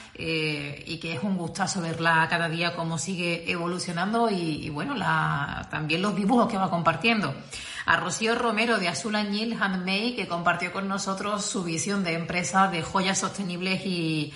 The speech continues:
y de moda también local, desde Gilena y abierta al mundo. Almu Ruiz, que evidentemente, eh, quien pase por su, por su cuenta y por su perfil,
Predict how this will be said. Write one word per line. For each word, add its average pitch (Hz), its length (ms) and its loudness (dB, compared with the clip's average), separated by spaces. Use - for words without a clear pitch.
y 165 140 -2
de 165 140 2
moda 190 280 4
también 175 680 -2
local, 185 540 2
desde 160 260 -4
Gilena 185 720 0
y 160 60 0
abierta 170 400 0
al 175 100 0
mundo. 175 500 0
Almu 240 380 2
Ruiz, 202 560 -4
que 165 100 -6
evidentemente, 185 680 -4
eh, 170 220 -8
quien 165 180 -4
pase 185 240 0
por 185 180 -6
su, 170 760 -4
por 175 140 -4
su 165 180 -4
cuenta 196 280 2
y 185 60 0
por 165 260 -2
su 175 120 -4
perfil, 196 480 -2